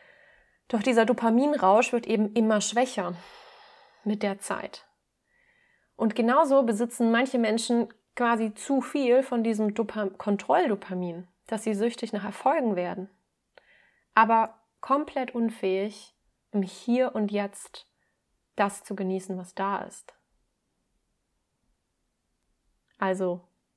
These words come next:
den Weg dorthin zu genießen. Denken an die Hier und Jetzt Hormone, von denen ich am Anfang auch geredet habe,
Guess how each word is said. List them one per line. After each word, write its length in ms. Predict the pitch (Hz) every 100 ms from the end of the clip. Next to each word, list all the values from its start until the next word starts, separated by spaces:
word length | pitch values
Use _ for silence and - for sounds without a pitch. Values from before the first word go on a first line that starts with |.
| _ _ _ _ _
den 180 | 208 208
Weg 380 | 226 226 220 - -
dorthin 320 | 196 - 190
zu 120 | 202
genießen. 560 | 202 196 190 - 208 - _ _ -
Denken 380 | 202 202 208 190
an 220 | 208 196
die 100 | 190
Hier 240 | 190 220
und 120 | 202
Jetzt 360 | 202 214 214 - - - - - - _ _
Hormone, 360 | 247 247 277 269
von 160 | 240
denen 140 | 220 220
ich 140 | 220
am 80 | 208
Anfang 320 | 233 240 208
auch 220 | 202 202
geredet 420 | 202 202 247 180
habe, 140 | -